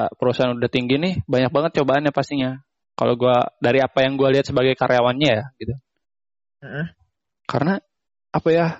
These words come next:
Speaker 1: ada aja gitu yang dicari-cari itu kesalahannya, padahal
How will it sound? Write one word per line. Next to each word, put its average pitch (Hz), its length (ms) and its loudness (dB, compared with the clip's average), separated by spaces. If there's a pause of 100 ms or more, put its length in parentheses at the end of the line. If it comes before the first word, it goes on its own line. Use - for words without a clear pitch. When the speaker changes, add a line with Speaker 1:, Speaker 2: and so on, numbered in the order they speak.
(260)
Speaker 1:
ada 160 320 2
aja 202 160 0
gitu 196 160 0
yang 208 160 0
dicari-cari 185 480 2
itu 240 320 -2
kesalahannya, 180 500 2
padahal 214 460 2